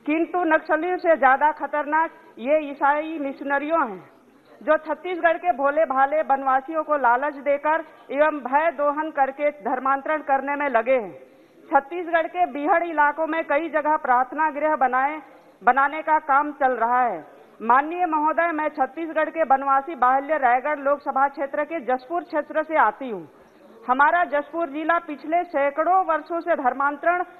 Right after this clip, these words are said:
का दंश झेल रहा है। माननीय महोदय, मैं इस क्षेत्र से हूँ, जो क्षेत्र स्वर्गीय दिलीप सिंह जुदे जी एवं बाला साहब देश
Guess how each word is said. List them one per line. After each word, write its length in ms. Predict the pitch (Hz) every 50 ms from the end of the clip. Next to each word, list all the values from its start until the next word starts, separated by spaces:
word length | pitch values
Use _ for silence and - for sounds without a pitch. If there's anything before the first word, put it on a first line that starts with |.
| - - _ _ -
का 140 | 294 294
दंश 300 | 269 220 269 302 320 311 - -
झेल 240 | 208 220 269 269 277
रहा 300 | 269 226 214 233 240 254
है। 180 | 247 202 165 139 - - - - - - - - - 214
माननीय 360 | 233 254 277 294 302 370 381
महोदय, 420 | 330 330 294 294 311 277 339 339
मैं 160 | 320 320 320 311
इस 140 | 320 294
क्षेत्र 420 | - - 330 294 302 311 320 339 349
से 160 | - 359 349
हूँ, 240 | 339 302 330 339 339
जो 180 | 254 277 311
क्षेत्र 420 | 311 311 - 339 320 320 320 320 330
स्वर्गीय 360 | 320 - 285 285 285 294 320
दिलीप 240 | 247 269 269 311 302
सिंह 240 | - 330 320 320 294
जुदे 380 | 247 285 285 - 311 330 339
जी 240 | 269 294 339 339 311
एवं 220 | 294 302 311 294
बाला 300 | 247 254 269 285 302 302
साहब 240 | 302 302 285 294 294
देश 220 | 233 247 294 302